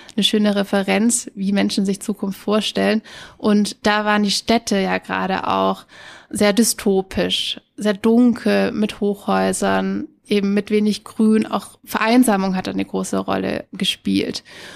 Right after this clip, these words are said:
Und jetzt gibt es glücklicherweise die Tendenzen, das genau nicht zu machen. Also gerade Städte werden immer grüner, werden schön bepflanzt,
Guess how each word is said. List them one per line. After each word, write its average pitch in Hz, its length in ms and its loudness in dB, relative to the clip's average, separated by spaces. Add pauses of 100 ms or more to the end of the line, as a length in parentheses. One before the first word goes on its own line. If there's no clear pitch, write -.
(120)
Und 214 300 2
jetzt 220 380 0
gibt 254 200 4
es 220 140 0
glücklicherweise 208 720 0
die 202 140 -2
Tendenzen, 202 640 0
das 202 160 -4
genau 202 240 0
nicht 233 280 2
zu - 120 -2
machen. 190 520 -4
Also 196 360 -4 (160)
gerade 202 220 -2
Städte 214 340 0
werden 202 140 2
immer 202 220 4
grüner, 208 680 2 (340)
werden 196 220 -2
schön 196 240 -2
bepflanzt, 202 680 -2